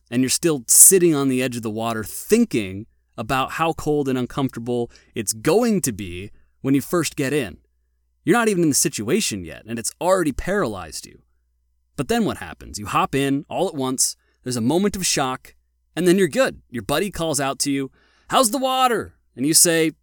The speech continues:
"It's actually not that bad once you get used to it." Or even simpler, you probably have a smaller version of that same scenario every single time you get into the shower, and when you're thinking about getting out of it. So, whenever you're doing something that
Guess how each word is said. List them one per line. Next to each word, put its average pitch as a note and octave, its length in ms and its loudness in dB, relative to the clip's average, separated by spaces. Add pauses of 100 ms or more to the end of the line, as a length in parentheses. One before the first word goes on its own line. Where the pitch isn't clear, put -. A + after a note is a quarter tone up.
(320)
"It's - 100 -2
actually A#3 300 0
not C4 180 0
that C4 180 0
bad C4+ 340 0
once F3 180 -2
you E3+ 60 -4
get D3+ 160 -2
used C3 280 -4
to F#2 160 -12
it." C2+ 100 -20 (1300)
Or D3+ 80 2
even F#3 220 2
simpler, A2 600 0 (360)
you C3 100 -4
probably G#3 260 -2
have F3+ 120 -2
a C#3+ 40 0
smaller D3+ 400 2
version B2 340 -2
of G#2 100 -8
that G2+ 160 -8
same D#3+ 280 0
scenario A2+ 680 -2
every D#3+ 200 -6
single C#3 280 0
time A#2+ 240 -4
you G#2+ 100 -4
get G2+ 320 -10
into G#2+ 220 -10
the F#2 100 -14
shower, - 420 -14 (120)
and F#3+ 200 0
when E3 140 4
you're C3 180 -2 (200)
thinking C#3 260 -2
about A#2 240 -6
getting B2 240 -4
out G#2+ 180 -8
of - 80 -16
it. - 120 -20 (1300)
So, D3+ 360 -2 (640)
whenever D#3 360 0
you're G3+ 140 -2
doing C#3 260 0
something A#2 400 -4
that F#2+ 280 -12